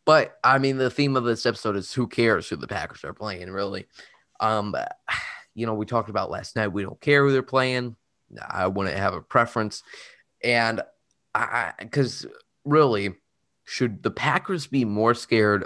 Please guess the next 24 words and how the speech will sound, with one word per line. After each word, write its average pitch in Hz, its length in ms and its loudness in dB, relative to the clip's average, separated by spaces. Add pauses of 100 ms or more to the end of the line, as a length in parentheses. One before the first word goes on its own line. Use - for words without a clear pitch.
of 90 300 -2
Alvin 113 340 4
Kamara 107 680 4 (880)
than 113 140 2
the 104 100 2
Saints 117 440 2
are 104 460 6 (100)
of 113 160 4 (120)
Aaron 117 300 2
Rodgers 104 520 2
in 101 140 0
a 92 180 -4
thirty 107 420 2
degrees 98 420 -2
Lambeau 101 320 0
Field, 104 360 0
and 98 100 -4
it's 69 140 -6
actually 104 340 -2
gonna 92 200 -4
be 92 160 -2
a 85 60 -2
lot 98 280 -2
colder, 107 500 0